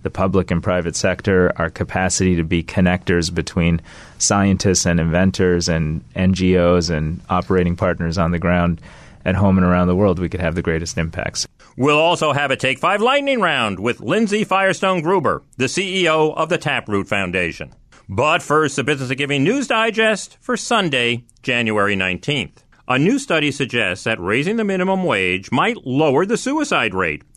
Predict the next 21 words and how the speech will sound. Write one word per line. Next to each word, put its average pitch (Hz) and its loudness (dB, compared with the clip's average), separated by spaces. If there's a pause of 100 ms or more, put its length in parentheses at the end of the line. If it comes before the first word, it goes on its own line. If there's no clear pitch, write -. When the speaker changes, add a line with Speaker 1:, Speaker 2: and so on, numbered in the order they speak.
Speaker 2:
especially 123 -4 (120)
when 127 -4
unemployment 120 0
is 127 -4
high. 139 -2 (340)
Bamboo 131 0
houses 113 -2
are 117 0
now 117 0
being 117 0
designed 107 0
to 117 -4
stay 135 -2
standing 180 -2
during 160 2
earthquakes. 165 -4
Their 175 -4
flexible 123 -4
and 127 -2
lightweight 151 0
material 117 -2